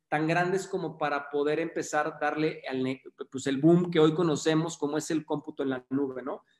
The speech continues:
¿Cuántas veces, Ramón, no compramos por Amazon, no compramos por, por, por empresas? Hoy no tenemos a lo mejor las comunicaciones, hoy por Zoom. Este, hoy, pues, hay muchos medios por los que la gente hoy empezamos a desarrollar ese negocio. Es increíble, ¿no?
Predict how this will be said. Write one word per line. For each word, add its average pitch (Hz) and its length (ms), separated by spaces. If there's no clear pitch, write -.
¿Cuántas 165 380
veces, 170 300
Ramón, 160 240
no 160 100
compramos 156 540
por 135 180
Amazon, 151 440
no 147 120
compramos 143 480
por, 123 160
por, 131 200
por 131 140
empresas? 147 580
Hoy 160 140
no 165 120
tenemos 151 460
a 135 60
lo 135 100
mejor 151 520
las 131 240
comunicaciones, 139 840
hoy 151 80
por 127 180
Zoom. 175 380
Este, 131 760
hoy, 175 240
pues, - 220
hay 180 60
muchos 196 360
medios 160 440
por 139 180
los 127 100
que - 120
la 127 100
gente 147 320
hoy 143 140
empezamos 151 640
a 131 60
desarrollar 120 800
ese 135 260
negocio. 113 400
Es - 160
increíble, 220 560
¿no? 240 240